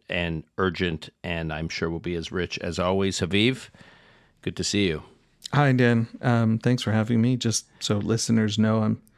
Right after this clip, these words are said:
Speaker 2: not doing anything secret. I'm just traveling on the road, so I'm in a hotel room with a microphone. That's all.
Speaker 1: Yeah. So, um, yeah,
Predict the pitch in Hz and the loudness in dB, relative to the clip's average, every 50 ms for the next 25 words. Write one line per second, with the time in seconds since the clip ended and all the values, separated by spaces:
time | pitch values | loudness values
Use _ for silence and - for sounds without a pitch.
0 | _ _ _ _ _ 123 117 113 - - 120 113 120 117 113 117 117 123 117 107 | _ _ _ _ _ 2 2 2 4 2 4 4 4 4 4 4 4 2 2 2
1 | - - - 120 - - 123 117 117 113 110 107 113 110 - - - 127 117 113 | 2 2 2 0 2 2 2 2 4 4 2 2 2 0 0 2 2 2 4 4
2 | 110 117 113 110 110 113 113 110 120 120 110 107 104 101 - - 110 107 104 104 | 4 2 4 4 4 4 4 4 4 4 4 2 0 -2 -2 -2 0 0 2 2
3 | 104 107 104 107 104 107 104 104 - 123 110 104 107 107 104 104 107 107 107 - | 2 2 2 2 2 0 -2 0 0 0 0 0 0 0 0 0 0 -2 -2 -2
4 | 113 107 104 110 107 - 110 107 - 110 107 104 104 110 110 - - 104 104 - | -2 0 0 0 0 -2 -4 -4 -2 -2 -2 -2 -2 -2 -2 -2 -4 -4 -6 -6
5 | _ _ _ _ - - - - _ _ _ _ _ - - 90 85 71 - - | _ _ _ _ -20 -20 -20 -20 _ _ _ _ _ -8 -4 -4 -2 -4 -4 -8
6 | - _ - - - 90 85 85 82 85 87 85 82 82 78 76 78 - _ _ | -12 _ -8 -2 0 0 0 0 -2 -2 -2 -2 -2 -2 -2 -4 -8 -14 _ _
7 | _ _ _ - 80 78 76 - | _ _ _ -10 -10 -10 -10 -12